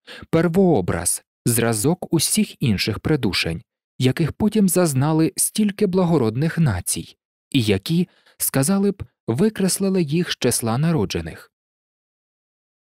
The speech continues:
Всі сучасні соціальні злочинства походять від розділу Польщі. Розділ Польщі — це теорема, а всі теперішні політичні лиходійства — висновки з неї. Вже цілі сто років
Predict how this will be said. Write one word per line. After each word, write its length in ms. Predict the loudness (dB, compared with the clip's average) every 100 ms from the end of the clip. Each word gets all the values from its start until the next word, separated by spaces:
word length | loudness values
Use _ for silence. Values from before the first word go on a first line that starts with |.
| _ -2
Всі 280 | 0 2
сучасні 640 | 2 0 0 -2 -2 -4 -2
соціальні 600 | -2 0 -2 2 2 2
злочинства 800 | 2 0 0 -2 -2 -4 -6 -6 _ _ -4
походять 600 | -2 0 0 2 0 -2
від 120 | -2
розділу 480 | 0 -2 -2 -2 -2
Польщі. 640 | -2 -2 -4 -4 -6 -8 _ _ _ _ _ -4
Розділ 480 | 0 0 2 0 0
Польщі — 600 | -2 0 -2 0 -2 -2 _ _
це 140 | -2 0
теорема, 640 | 2 2 2 -2 -6 -14 _ _ _ -4
а 80 | -2
всі 260 | 2 0
теперішні 600 | 0 0 0 0 -2 -2
політичні 560 | -2 0 0 -2 0 2
лиходійства — 800 | 2 0 0 0 -2 -2 -4 -4 _ -8
висновки 640 | 0 0 2 0 0 0
з 80 | 0
неї. 440 | 0 -2 -6 -14 -16 _ _ _ _ _ _ -2
Вже 240 | 2 2
цілі 320 | 0 0 2
сто 340 | 0 0 0 2
років 420 | 0 -2 -10